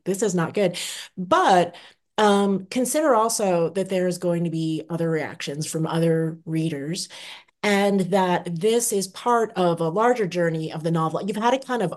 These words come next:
onward and upward feeling going on. You've had, like, my mentor likes it, my trusted friend likes it. Ah, someone didn't like it. So I absolutely see why that's been,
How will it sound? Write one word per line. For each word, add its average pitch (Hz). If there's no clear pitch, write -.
onward 196
and 175
upward 202
feeling 226
going 233
on. 226
You've 165
had, 185
like, 151
my 156
mentor 175
likes 151
it, 170
my 160
trusted 175
friend 185
likes 156
it. 147
Ah, 330
someone 359
didn't 349
like 349
it. 247
So 254
I 226
absolutely 240
see 220
why 190
that's 170
been, 165